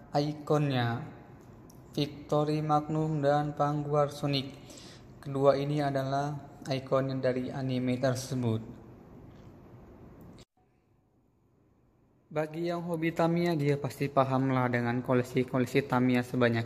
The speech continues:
ini. Mengapa dikoleksi Tamiya sebanyak itu? Buat apa? Ya,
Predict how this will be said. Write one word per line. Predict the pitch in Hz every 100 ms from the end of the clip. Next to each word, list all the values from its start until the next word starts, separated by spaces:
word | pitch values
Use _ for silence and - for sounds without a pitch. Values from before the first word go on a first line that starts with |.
| 127
ini. | 120 117 120 - - - - - - -
Mengapa | 139 127 127 143 139
dikoleksi | 135 135 135 131 - 151
Tamiya | 151 147 147 147
sebanyak | 143 143 143 151
itu? | 151
Buat | 147 135 139 147
apa? | 151 170 175 180 180 -
Ya, | 147 127 123